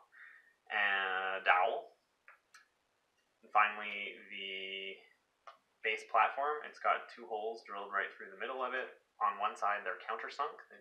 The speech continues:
means that they have a bit of space for the screw head to fit right inside. And of course, for tools, we'll need either a drill with a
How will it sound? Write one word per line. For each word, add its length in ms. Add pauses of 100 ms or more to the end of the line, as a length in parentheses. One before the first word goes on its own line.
means 240
that 320
they 240
have 480 (240)
a 80
bit 160 (240)
of 160
space 480
for 400 (400)
the 80
screw 240
head 240
to 160
fit 160
right 240
inside. 320 (1500)
And 80
of 80
course, 320
for 80
tools, 400
we'll 80
need 240
either 160
a 160
drill 560
with 240
a 640